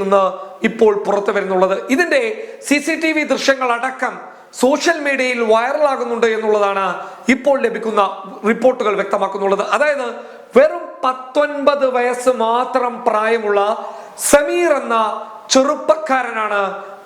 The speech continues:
മൃഗീയമായി കൊല ചെയ്യപ്പെട്ടിട്ടുള്ളത്. അതായത് ഈ വിഷയവുമായി ബന്ധപ്പെട്ട് നിലവിൽ ലഭിക്കുന്ന റിപ്പോർട്ടുകൾ വ്യക്തമാക്കുന്നുള്ളത് ഈ പ്രദേശത്ത് സംഘപരിവാറിന്റെ ഒരു സമ്മേളനം നടന്നിരുന്നു എന്നും ആ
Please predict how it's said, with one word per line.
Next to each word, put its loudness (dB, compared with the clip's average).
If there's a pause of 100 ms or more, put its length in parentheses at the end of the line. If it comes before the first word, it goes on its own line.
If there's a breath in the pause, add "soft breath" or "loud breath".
മൃഗീയമായി 2 (240)
കൊല 2 (140)
ചെയ്യപ്പെട്ടിട്ടുള്ളത്. 0 (120)
അതായത് 2 (480 loud breath)
ഈ 6 (120)
വിഷയവുമായി 0
ബന്ധപ്പെട്ട് -4 (100)
നിലവിൽ 2
ലഭിക്കുന്ന -2
റിപ്പോർട്ടുകൾ -2
വ്യക്തമാക്കുന്നുള്ളത് 0 (500 loud breath)
ഈ 4 (220)
പ്രദേശത്ത് 0 (480 loud breath)
സംഘപരിവാറിന്റെ 0 (120)
ഒരു 2 (100)
സമ്മേളനം 0
നടന്നിരുന്നു 0 (280)
എന്നും -4 (640 loud breath)
ആ 4